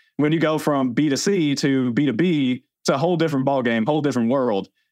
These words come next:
I went from hiding behind the, the screen and just typing on the keyboard and just moving some stuff on a spreadsheet to,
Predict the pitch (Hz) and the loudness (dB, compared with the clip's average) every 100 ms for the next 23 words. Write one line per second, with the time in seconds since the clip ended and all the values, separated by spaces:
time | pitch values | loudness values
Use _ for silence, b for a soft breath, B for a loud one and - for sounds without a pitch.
0 | - 135 143 139 127 156 156 147 139 151 | -4 -2 0 0 0 0 0 0 0 0
1 | 139 127 123 120 123 - 190 165 139 131 | 0 0 -2 -2 -2 0 0 0 0 -2
2 | - 175 151 139 131 131 151 135 135 131 | -2 0 0 0 -2 0 0 0 0 0
3 | 123 131 135 139 127 123 147 131 123 117 | -2 -2 0 0 -2 -2 0 0 0 -2
4 | - 175 151 131 120 - 120 117 117 | 0 -2 0 0 0 0 0 0 -2